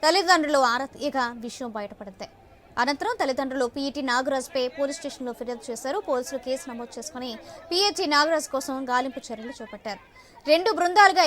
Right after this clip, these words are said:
ఏర్పడి పోలీసులు గాలిస్తున్నారు. అయితే నిందితుడిని వెంటనే అరెస్టు చేయాలని బాలిక తల్లిదండ్రులు స్థానిక స్కూల్ ముందే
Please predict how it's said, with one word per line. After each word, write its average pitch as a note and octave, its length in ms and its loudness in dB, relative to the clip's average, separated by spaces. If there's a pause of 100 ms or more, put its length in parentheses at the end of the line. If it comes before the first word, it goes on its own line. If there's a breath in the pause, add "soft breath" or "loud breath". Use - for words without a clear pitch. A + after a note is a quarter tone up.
ఏర్పడి D4 280 -2 (120)
పోలీసులు B3+ 340 -4
గాలిస్తున్నారు. B3+ 580 -4
అయితే D#4 220 0 (460 loud breath)
నిందితుడిని G#4 520 2
వెంటనే F#4 360 2
అరెస్టు D#4 340 0
చేయాలని D4 320 0 (160)
బాలిక C4 220 2 (100)
తల్లిదండ్రులు B3+ 480 -4 (320)
స్థానిక E4+ 340 2 (120)
స్కూల్ E4+ 280 -2
ముందే C#4 240 0